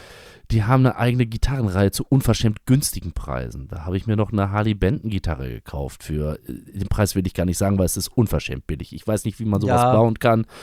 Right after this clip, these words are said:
Speaker 1: ohne dass die Menschen, die das zusammengeschraubt haben, also ich weiß nicht, wie man die bezahlt von dem, was
Speaker 2: Ja,
Speaker 1: man
Speaker 2: gut, aber
Speaker 1: selber für das Produkt ausgibt. Aber okay.
Speaker 2: darüber sollte man sich keine Gedanken machen, nein.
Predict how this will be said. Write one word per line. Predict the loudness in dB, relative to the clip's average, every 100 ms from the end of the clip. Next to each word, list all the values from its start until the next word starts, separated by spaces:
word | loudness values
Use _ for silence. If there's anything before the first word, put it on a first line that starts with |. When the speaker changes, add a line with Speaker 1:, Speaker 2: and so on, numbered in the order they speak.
| -16 -6
Speaker 1:
ohne | 4 6 6
dass | 4
die | 4
Menschen, | 4 4 2
die | 2
das | 4
zusammengeschraubt | 4 4 4 0 -2 0 2 4
haben, | 2 2 -4 -4
also | -2
ich | 0
weiß | 0 0
nicht, | 0
wie |
man | 4 4
die | 4
bezahlt | 0 4 4 4 0 -10 _ _ _ _ _
von | 0 4
dem, | 6 6
was | 6
Speaker 2:
Ja, | 8
Speaker 1:
man |
Speaker 2:
gut, | 8 6
aber | 6
Speaker 1:
selber | 8 8 6 2
für | 2
das | 2
Produkt | 4 0 0
ausgibt. | -6 -6 -10 2
Aber | 4 6
okay. | 6 4
Speaker 2:
darüber | 4 4 6 8
sollte | 6 4
man | 2
sich | 4
keine | 2
Gedanken | 4 0 0
machen, | -4 -2 0
nein. | 0 -2